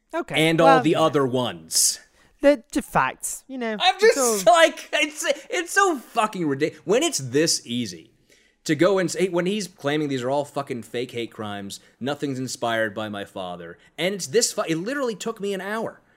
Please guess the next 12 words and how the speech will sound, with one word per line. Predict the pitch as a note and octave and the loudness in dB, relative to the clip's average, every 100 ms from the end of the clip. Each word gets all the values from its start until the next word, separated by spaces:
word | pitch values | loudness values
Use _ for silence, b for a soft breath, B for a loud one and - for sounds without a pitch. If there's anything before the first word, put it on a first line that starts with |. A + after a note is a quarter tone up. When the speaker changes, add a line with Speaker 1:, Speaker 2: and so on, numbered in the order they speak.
| _ _ | _ _
Speaker 2:
to | - D#3 | -4 -2
find | F#3 F#3+ D#3 C3+ B2+ - | 2 2 2 -2 -6 -14
thirty-something | - - E3+ F3 D#3 D#3+ D#3+ D3+ C#3+ | -6 0 2 0 -4 -4 -4 -6 -6
examples | A#2+ C#3+ D3 A2 | -6 -6 -6 -8
of | G2+ | -8
this, | G2+ | -8
and | A#2 | -6
I | D#3+ | -4
had | G3 G3 E3 | -2 -4 -4
to | |
leave | C3+ F#3+ C3+ A2 | -4 -4 -4 -6
literally | G#2+ C#3+ D4+ C4 C3+ B2+ | -8 -4 2 2 2 -2